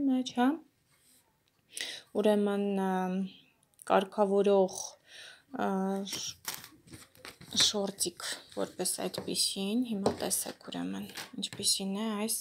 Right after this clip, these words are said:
զուգագուլպայի կառուցվածքը։ Վերևի հատվածում, չգիտեմ ինչքանով պարզ երևում է, թե ոչ, շորտիկի նման ձգող հատված ունի։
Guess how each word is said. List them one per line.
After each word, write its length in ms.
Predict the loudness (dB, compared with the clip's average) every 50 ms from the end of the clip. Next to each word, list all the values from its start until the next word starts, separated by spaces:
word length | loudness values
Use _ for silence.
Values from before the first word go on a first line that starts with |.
| -8 -12 _
զուգագուլպայի 880 | -10 -10 -8 -6 -4 -6 -6 -4 -6 -8 -8 -6 -6 -4 -4 -4 -4
կառուցվածքը։ 880 | -2 -2 -2 -2 -2 -6 -10 -10 -8 -6 -8 -8 -8 -10 -10 -10 -10 -10 -12 _ _ _ -18 -14 -12 -12 -12 -12 -12 -14 -16 -18 -18 -12 -2
Վերևի 480 | 0 2 4 4 4 2 2 2 2 2
հատվածում, 1080 | 2 0 0 0 0 -2 -4 -2 -2 -2 -2 -4 -4 -2 0 0 0 0 0 0 0 -2 -6 -12 _ _ _ _ _ _ _ _ _ _ _ _ _ -20
չգիտեմ 420 | -20 -20 -20 -12 -8 -6 -6 -4
ինչքանով 640 | -4 -6 -8 -8 -8 -6 -6 -4 -4 -6 -8 -10 -14 _ -20 -20 -20 -20 -20 _ _ _
պարզ 420 | _ 0 2 2 2 0 -2 -4 -2
երևում 640 | -2 0 0 0 0 -2 -2 -2 -4 -4 -2 -2 -2
է, 140 | -2 -4 -4
թե 300 | -8 -8 -6 -6 -6 -6 -8 _
ոչ, 560 | _ -2 0 0 0 0 0 0 -2 -2 -2 -2 -2 -2 -2 -6 _ _ _ _ _ _ _ _ -20 -20 -18 -18 -20 -20 -20 _
շորտիկի 640 | -14 -6 -2 0 0 -2 -2 -4 -8 -6 -2 0 0
նման 400 | 2 2 2 0 0 0 0 0
ձգող 480 | -2 -2 -6 -6 -4 -2 0 0 -2 -2
հատված 560 | -4 -4 -4 -4 -6 -4 -2 -2 -2 -2 -4
ունի։ 360 | -6 -4 -4 -2 -2 -2 0